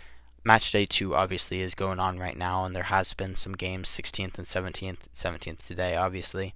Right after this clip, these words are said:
But we'll wait until match day two finishes up to recap all of that. Um, but we'll start with the eleventh. Turkey loses zero to three to Italy.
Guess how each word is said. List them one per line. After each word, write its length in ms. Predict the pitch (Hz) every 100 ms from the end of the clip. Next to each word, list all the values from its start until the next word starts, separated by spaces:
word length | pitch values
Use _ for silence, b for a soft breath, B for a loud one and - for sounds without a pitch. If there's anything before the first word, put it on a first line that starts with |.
| B B B B B B -
But 120 | 107
we'll 220 | 117 107
wait 280 | 104 101 -
until 400 | 101 104 95 85
match 260 | 87 85 -
day 140 | 85 -
two 420 | - 98 95 - - - -
finishes 520 | - - 92 - 92 -
up 200 | 90 - - - -
to 260 | - 95
recap 460 | 92 95 - 90 -
all 160 | 82 92
of 100 | -
that. 300 | 104 120 - B B B B -
Um, 300 | 98 92 90
but 120 | 90
we'll 100 | 110
start 240 | - 123
with 160 | 123 -
the 240 | 107 104
eleventh. 560 | 107 98 107 113 - - -
Turkey 420 | - 110 - 110
loses 560 | 101 107 107 107 98 -
zero 340 | 95 104 110 107
to 120 | -
three 500 | - - 101 107 110
to 220 | - - -
Italy. 460 | 117 123 139 160